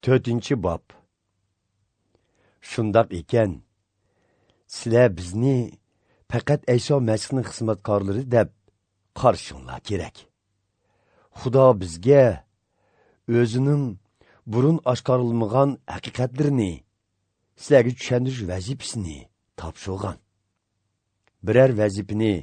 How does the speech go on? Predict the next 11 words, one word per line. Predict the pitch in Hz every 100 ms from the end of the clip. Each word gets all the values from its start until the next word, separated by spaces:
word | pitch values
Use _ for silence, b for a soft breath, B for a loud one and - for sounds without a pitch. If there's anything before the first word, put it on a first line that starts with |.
| - B B B B
ijro | 123 123 147
qiluvchilardan | - - 127 135 127 131
talab | 131 113 127 -
qilindig'ini | 113 110 95 95 156 117 71 - _ _ _ _ _
ishonchli | - - 107 92 - 101 98 _ _ _ -
bo'lishdir. | 95 85 76 - 107 - - _ _ _ _ _ _ _ _ _ _ _
Sizlar | - 139 147
aytinglarchu, | 117 101 120 139 135 - 85 - _ _ _ _ _ _ _ _ _ _ _ -
men | 107 139
ishonchli | 110 - 120 131 - 135 135 - _ _ _ _
xizmatkormi? | - 101 98 - 120 156 104